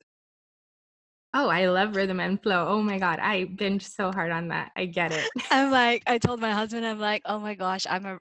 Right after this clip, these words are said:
Speaker 2: I'm a rap star for sure." For sure.
Speaker 1: Right?
Speaker 2: Oh, it's
Speaker 1: <laughs>
Speaker 2: so amazing.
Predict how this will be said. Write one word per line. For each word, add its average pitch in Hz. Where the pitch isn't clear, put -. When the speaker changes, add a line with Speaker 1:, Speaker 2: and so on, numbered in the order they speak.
Speaker 2:
I'm 208
a 196
rap 165
star -
for -
sure." 135
For 180
sure. -
Speaker 1:
Right? 226
Speaker 2:
Oh, 220
it's -
Speaker 1:
<laughs> -
Speaker 2:
so 302
amazing. 185